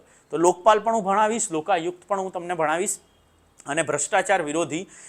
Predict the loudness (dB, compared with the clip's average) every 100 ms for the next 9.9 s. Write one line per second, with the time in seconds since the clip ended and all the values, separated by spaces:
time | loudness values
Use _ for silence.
0 | -10 0 4 6 4 2 2 4 6 4
1 | 2 2 -2 -2 -2 -2 -2 -4 -8 -10
2 | 0 2 2 -2 2 2 2 2 4 2
3 | 0 -12 -14 _ -18 -6 -4 -4 -4 -6
4 | -2 -2 -4 -10 -20 -16 -2 2 2 2
5 | 0 -2 -14 _ _ -2 4 6 6 0
6 | -6 -10 -8 -6 -4 -4 0 0 0 -2
7 | -2 -4 -4 -6 -6 -4 -6 -6 -16 _
8 | _ _ _ 0 2 2 0 -2 0 -2
9 | -2 -4 -2 -4 -4 -8 -4 -2 -2